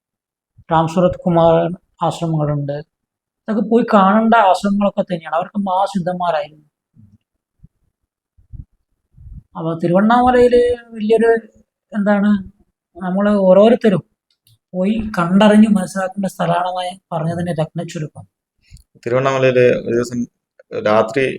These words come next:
Speaker 2: ഏ, കഴിച്ചു കൂട്ടിയ ഒരു അനുഭവം ഇല്ല, അത് താല്പര്യം
Speaker 1: ഉണ്ട്.
Speaker 2: ഉണ്ടോ?
Speaker 1: അതെന്റെ കൂടെ ഒരു സ്വാമി ഉണ്ടായിരുന്നു, എനിക്കറിയുന്ന. അദ്ദേഹത്തിന്റെ കൂടെ അദ്ദേഹത്തിന്റെ ശിഷ്യനായിരുന്നു.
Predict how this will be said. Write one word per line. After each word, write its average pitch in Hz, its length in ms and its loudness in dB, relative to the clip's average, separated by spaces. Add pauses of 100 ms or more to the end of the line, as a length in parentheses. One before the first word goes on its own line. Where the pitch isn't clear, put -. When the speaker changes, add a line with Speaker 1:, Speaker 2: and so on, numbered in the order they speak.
(480)
Speaker 2:
ഏ, - 460 -12 (380)
കഴിച്ചു 110 240 0
കൂട്ടിയ 117 180 0
ഒരു 110 80 2
അനുഭവം 104 400 2 (640)
ഇല്ല, 98 180 -4
അത് 98 640 -2
താല്പര്യം 277 260 0
Speaker 1:
ഉണ്ട്. 294 100 6
Speaker 2:
ഉണ്ടോ? 214 340 0
Speaker 1:
അതെന്റെ 240 500 4
കൂടെ 247 300 4
ഒരു 240 160 4
സ്വാമി 220 640 2 (260)
ഉണ്ടായിരുന്നു, 170 720 -2
എനിക്കറിയുന്ന. 170 540 0
അദ്ദേഹത്തിന്റെ 190 680 -2
കൂടെ 214 280 4
അദ്ദേഹത്തിന്റെ 202 500 4
ശിഷ്യനായിരുന്നു. 190 720 0